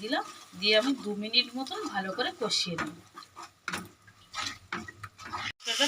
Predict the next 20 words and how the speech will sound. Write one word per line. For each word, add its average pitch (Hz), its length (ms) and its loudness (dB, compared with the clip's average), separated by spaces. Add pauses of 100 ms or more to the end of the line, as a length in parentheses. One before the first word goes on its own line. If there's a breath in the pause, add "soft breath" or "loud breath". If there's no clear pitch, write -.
সুন্দর 214 300 6
করে 233 220 8
কষানো 226 440 6
হয়ে 208 200 6
গেছে 214 260 4
বন্ধুরা, 262 300 4 (420)
দেখুন 214 300 4
পুরো 240 160 4 (120)
মশলা 220 340 4
থেকে 240 160 4 (120)
তেল 214 140 6 (120)
ছেড়ে 254 260 4
দিয়েছে। 277 280 6 (400)
এর 214 160 8
মধ্যে 233 200 2 (100)
দিয়ে 214 220 6
দেবো 220 160 4 (480)
অল্প 208 140 6 (160)
পরিমাণে 226 340 4 (100)
গরম 208 220 8